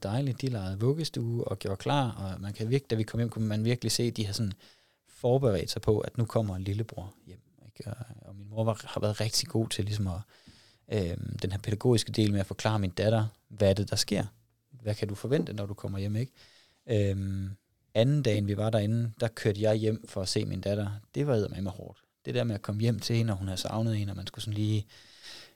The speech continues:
"Lillebror har det godt," men vi vidste det faktisk ikke endnu. Eller, og det her med at sådan føle, at man skulle lyve lidt for hende, uden egentlig at lyve, men ja, det var sådan, det var sådan en meget ubehagelig oplevelse, ikke?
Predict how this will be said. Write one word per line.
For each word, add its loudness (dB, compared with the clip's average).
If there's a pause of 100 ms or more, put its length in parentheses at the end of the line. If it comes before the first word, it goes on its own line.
(240)
"Lillebror 2
har -4
det -8
godt," -2 (160)
men -4
vi 0
vidste 2
det -8
faktisk -2
ikke -4
endnu. -2 (100)
Eller, -6 (180)
og -8
det -6
her 4
med 2
at -4
sådan -4
føle, 0
at -2
man -2
skulle -4
lyve 4
lidt 0
for 0
hende, 0
uden 2
egentlig 0
at -2
lyve, 2
men -4 (320)
ja, -4 (100)
det 4
var 4
sådan, 0
det -10
var -2
sådan -2
en -2
meget 4 (140)
ubehagelig -4
oplevelse, -4
ikke? -4